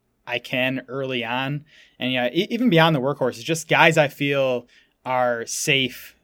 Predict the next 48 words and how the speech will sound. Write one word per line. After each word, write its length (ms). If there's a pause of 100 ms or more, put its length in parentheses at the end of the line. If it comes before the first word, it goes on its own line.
(140)
in 160
their 140
projected 440
volume. 300
So, 120
like, 140
for, 120
for 240
this 240
year, 400 (720)
depending 340
on 80
the 80
day 160
you 160
ask 260
me, 100
you 40
know, 80
I, 300
I, 100
I'm 100
always 240
tinkering 400
with 120
rankings, 460
tinkering 360
with 140
projections, 480
but 120
depending 300
on 80
the 60
day 180
you 80
ask 240
me, 80
there's 200
somewhere 240
between 520 (300)
fifteen 440
and 100
twenty 340
running 240
backs 420
that 140
I 80
feel 400